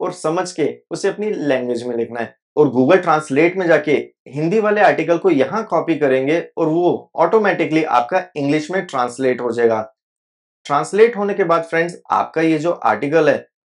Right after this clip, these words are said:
इसको आपने सारा कॉपी करना है। आप अपने WordPress या Blogger जो भी यूज़ कर रहे हैं, उसके अंदर जाके ऊपर आपने टाइटल लिखना है और जो आर्टिकल आपने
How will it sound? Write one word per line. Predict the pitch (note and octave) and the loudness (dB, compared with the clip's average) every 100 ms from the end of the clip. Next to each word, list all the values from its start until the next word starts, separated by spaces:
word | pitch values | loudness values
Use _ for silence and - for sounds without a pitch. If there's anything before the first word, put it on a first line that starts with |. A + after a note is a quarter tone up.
| _ | _
इसको | - - A3 | -8 -4 2
आपने | G3+ F#3 G3 | 4 4 0
सारा | F#3 E3 E3+ G3+ - _ | 0 2 2 0 -6 _
कॉपी | - C3+ C#3 | 0 2 2
करना | B2 B2 A#2 | 0 0 0
है। | G#2+ - _ _ - | -4 -6 _ _ 0
आप | F#3 | 0
अपने | G#3 G#3+ G3+ | 0 -2 0
WordPress | B2 B2 A#2+ F#3 G3+ | 2 0 0 -2 0
या | G#3 | 0
Blogger | C#3+ B2+ B2+ | 2 4 2
जो | B2 E3+ | 0 0
भी | G#3 | 0
यूज़ | A3+ A3+ G3+ | 0 -2 -2
कर | F3+ | -2
रहे | D#3+ | -2
हैं, | G3 - - | -4 -8 -14
उसके | B2+ - | -8 -4
अंदर | E3+ F3 | -2 0
जाके | D#3 C#3+ E3+ | 0 0 -2
ऊपर | D#3 E3 | -2 0
आपने | D#3 E3 E3+ | 0 -2 -6
टाइटल | A2 G#2+ D#3 F3+ | -4 -4 -2 -2
लिखना | D#3 F3 | -4 -6
है | F3+ - _ _ - | -8 -12 _ _ -4
और | E3+ | -2
जो | D#3+ G#3+ | 2 2
आर्टिकल | - F3 E3 E3+ - | 2 0 -2 -2 0
आपने | A2 - C#3+ | -2 -2 -4